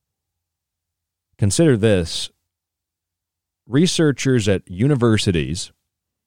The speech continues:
places like M I T, Boston Dynamics, little universities and researchers and scientists and professors, people you've never, ever heard of before,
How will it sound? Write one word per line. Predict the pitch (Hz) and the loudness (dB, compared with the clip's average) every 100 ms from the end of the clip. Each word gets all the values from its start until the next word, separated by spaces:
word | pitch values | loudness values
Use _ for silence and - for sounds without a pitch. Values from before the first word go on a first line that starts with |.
| _ _ _ - | _ _ _ -4
places | 107 101 98 90 | 0 0 0 0
like | 90 87 - _ - | 0 -2 -8 _ -2
M | 104 | 0
I | 95 | 0
T, | 92 - 98 87 85 82 - | -2 -2 0 0 0 -2 -2
Boston | 90 87 - 90 | -2 -2 -2 -2
Dynamics, | 85 82 80 80 80 78 - - - _ _ _ _ _ _ _ _ _ _ - | 0 0 0 0 -2 -4 -8 -12 -14 _ _ _ _ _ _ _ _ _ _ -4
little | 131 139 | 0 2
universities | 120 113 110 107 - 104 98 98 90 | 2 2 2 0 0 0 2 0 0
and | 98 95 | 0 0
researchers | 87 - 92 - 92 85 | -2 0 -2 0 -2 0
and | 92 | -2
scientists | - 85 85 85 90 - 92 | -2 0 0 0 -2 -2 -2
and | 87 | -2
professors, | 85 - 82 - 87 | -2 -2 -2 -2 -4
people | - 175 139 | -2 -2 0
you've | 98 92 | 0 -2
never, | 82 82 80 80 - | -2 -4 -2 -4 -4
ever | 78 71 76 69 | -8 -4 -4 -2
heard | 82 78 | -2 0
of | 73 67 | -2 -4
before, | 71 - 69 - - | -10 -10 -10 -10 -14